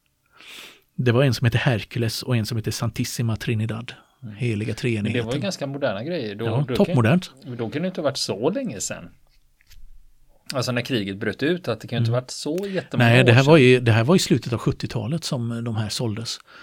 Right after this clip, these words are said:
Speaker 1: eh, till den, eh, till den argentinska flottan när, eh,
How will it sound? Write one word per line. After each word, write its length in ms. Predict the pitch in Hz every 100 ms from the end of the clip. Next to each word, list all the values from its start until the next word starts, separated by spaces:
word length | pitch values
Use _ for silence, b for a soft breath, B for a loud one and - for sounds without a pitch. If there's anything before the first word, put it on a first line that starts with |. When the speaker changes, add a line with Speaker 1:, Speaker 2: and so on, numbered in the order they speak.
| B B B B
Speaker 1:
eh, 140 | 135 110
till 300 | - 117 104
den, 200 | 104 104
eh, 200 | 107 117
till 260 | - 120
den 120 | 104 104
argentinska 520 | 104 107 113 104 -
flottan 520 | - - - 113 113
när, 340 | 120 113 104 104
eh, 380 | 104 101 104